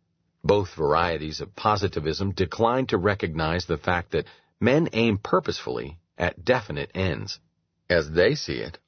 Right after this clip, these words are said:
all events must be interpreted by the relationship of stimulus and response, and there is no room left for a search for final causes.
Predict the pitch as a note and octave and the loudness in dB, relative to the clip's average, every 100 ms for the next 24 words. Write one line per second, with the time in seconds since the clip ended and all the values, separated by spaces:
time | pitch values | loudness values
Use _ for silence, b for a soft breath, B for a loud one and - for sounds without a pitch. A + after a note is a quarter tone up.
0 | _ - G2 B2 D#3 C#3+ F3+ G2 G2+ G#2 | _ 0 2 4 2 2 2 2 2 0
1 | - F2+ G#2 - A#2+ B2 B2 - G#2+ E2 | 0 0 0 -4 0 0 0 2 2 0
2 | - C2+ E2+ E2 D#2+ D#2 E2 F#2 G#2 A#2 | -10 -8 -2 0 0 2 4 4 2 0
3 | - G2+ E2+ E2 - D#3 C3+ D2+ D#2 - | 0 2 2 -2 0 2 4 2 -2 -2
4 | F#2 F2+ G2 - A#2+ A2 G1+ - - _ | -2 2 0 2 0 0 -2 -10 -18 _
5 | - F2 D#2 D2 F#2+ G2+ G#2+ F2 G2+ E2 | -2 2 4 2 2 4 4 4 2 4
6 | F2 F#2+ - - D2 - - E2+ D2+ - | 2 0 -2 -4 -2 -2 0 0 -2 -2
7 | G2 - D2 B1+ D#2 - A2 G#2 - - | -2 0 -2 -2 -4 0 2 2 -2 -8